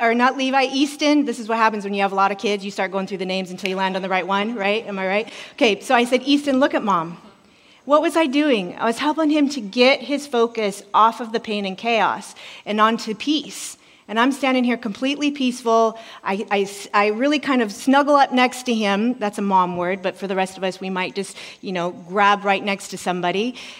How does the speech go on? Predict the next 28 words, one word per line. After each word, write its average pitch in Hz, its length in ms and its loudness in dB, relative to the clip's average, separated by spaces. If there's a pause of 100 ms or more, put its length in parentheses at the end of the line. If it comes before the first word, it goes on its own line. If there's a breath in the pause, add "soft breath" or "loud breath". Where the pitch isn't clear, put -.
(680 loud breath)
And 233 120 0
I'm 247 100 4
just 277 200 -2
standing 285 440 4
here 208 240 0
full 247 280 0
of 254 100 2
compassion, 214 800 -2
letting 220 240 4
him 240 160 6
know 226 140 2
I'm 202 180 2
with 202 200 -2
him. 208 280 -12 (1080)
But 220 120 0
I'm 226 120 4
telling 285 360 6
him 277 120 4
at 247 140 2
the 233 80 0
same 233 260 0
time, 214 320 0
"Buddy, 208 380 2 (160)
you 214 120 -6
have 247 180 0
to 220 60 -14
trust - 380 -4
me. - 280 -20